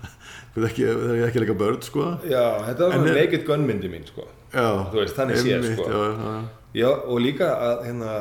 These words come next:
Speaker 2: eftir þriðju myndina,
Speaker 1: Aha.
Speaker 2: þá er ég orðinn svona uggandi. Skilurðu, maður er með ákveðið markmið í lífinu, ég ætla að búa til minn feril sem leikstjóri,
Speaker 1: Já.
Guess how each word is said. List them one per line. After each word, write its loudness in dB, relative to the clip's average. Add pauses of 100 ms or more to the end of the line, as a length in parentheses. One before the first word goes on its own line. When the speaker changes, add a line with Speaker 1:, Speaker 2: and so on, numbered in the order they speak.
(560)
Speaker 2:
eftir -8
þriðju 0
myndina, -6 (240)
Speaker 1:
Aha. -8 (460)
Speaker 2:
þá -6
er 4
ég 6
orðinn 0
svona -2
uggandi. -6 (560)
Skilurðu, -2 (500)
maður -6
er -6
með 0
ákveðið 0
markmið 2
í 2
lífinu, 2
ég -2
ætla 0
að -8
búa 2
til -6
minn -6
feril -4
sem -6
leikstjóri, -4 (180)
Speaker 1:
Já. -4